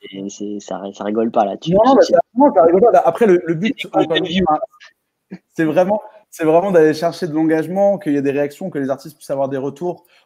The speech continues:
Speaker 2: Au-delà de, de faire des vues, voilà, sur, sur la vidéo, euh, on sait tous que ça a une importance pour un artiste quand il sort un clip d'a-, d'avoir un, un nombre de vues, mais il n'y a pas que ça. Il y a aussi donc, euh, l-, l'engagement qu'il va trouver dans les commentaires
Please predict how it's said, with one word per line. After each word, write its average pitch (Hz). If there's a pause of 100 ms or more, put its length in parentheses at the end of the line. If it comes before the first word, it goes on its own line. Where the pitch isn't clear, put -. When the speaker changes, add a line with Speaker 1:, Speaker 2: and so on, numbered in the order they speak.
Speaker 2:
Au-delà 156
de, 139
de 131
faire 135
des 139
vues, 143
voilà, 135
sur, 117
sur 135
la 127
vidéo, 151 (360)
euh, 113 (520)
on 127
sait 131
tous 151
que 135
ça 131
a -
une 127
importance 139
pour 127
un 127
artiste 127
quand 127
il 117
sort 120
un 117
clip 127
d'a-, 113
d'avoir 120
un, 110
un 117
nombre 123
de 127
vues, 147
mais 139
il 120
n'y 120
a 120
pas 135
que 160
ça. 160
Il 131
y 120
a 123
aussi 139 (300)
donc, 123
euh, 123
l-, 120
l'engagement 131
qu'il 127
va 117
trouver 131
dans 120
les 117
commentaires 151